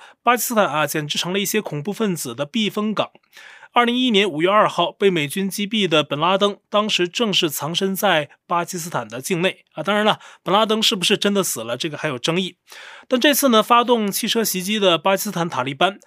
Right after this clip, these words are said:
跟阿富汗的塔利班还不是同一个组织，他们互相独立，而且是相互敌视的。中共今后想往中东继续扩大势力范围，什么阿富汗呢、巴基斯坦啊，这都是跳板。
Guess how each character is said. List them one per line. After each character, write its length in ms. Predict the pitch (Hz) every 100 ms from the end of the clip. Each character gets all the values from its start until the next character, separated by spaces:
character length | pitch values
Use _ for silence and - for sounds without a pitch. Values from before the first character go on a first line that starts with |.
| _
跟 140 | 214 240
阿 140 | 226
富 120 | 220
汗 160 | 269 240
的 80 | 175
塔 160 | 139
利 80 | 156
班 180 | 160 170
还 80 | 175
不 140 | 165
是 100 | -
同 180 | - 180
一 60 |
个 100 | 190
组 200 | 208 113
织， 260 | 117 180 - - -
他 120 | 247
们 100 | 240
互 160 | - 226
相 200 | 233 226
独 180 | 160
立， 160 | 196 208
而 160 | 151 180
且 120 | 147
是 280 | 139 190 147 -
相 200 | - 175
互 160 | 160 175
敌 220 | 139 143
视 220 | 170 202
的。 160 | 131 - _ - - - - -
中 140 | 262
共 180 | 285 247
今 180 | - 240
后 240 | 269 208
想 160 | - 214
往 240 | 202 170
中 200 | 214 214
东 200 | 214 214
继 220 | 214 233
续 180 | 190 202
扩 300 | 175 - 208
大 160 | 185 175
势 160 | -
力 100 | 190
范 240 | 185 220 135
围， 220 | 120 -
什 160 | - 170
么 140 | 180
阿 140 | 196 202
富 120 | -
汗 180 | 226 190
呢、 100 | 160
巴 240 | 151 190
基 60 | 185
斯 100 | 208
坦 140 | 170
啊， 260 | 120 147 143
这 120 | 170
都 100 | 180
是 100 | 190
跳 200 | 196 214
板。 240 | 117 -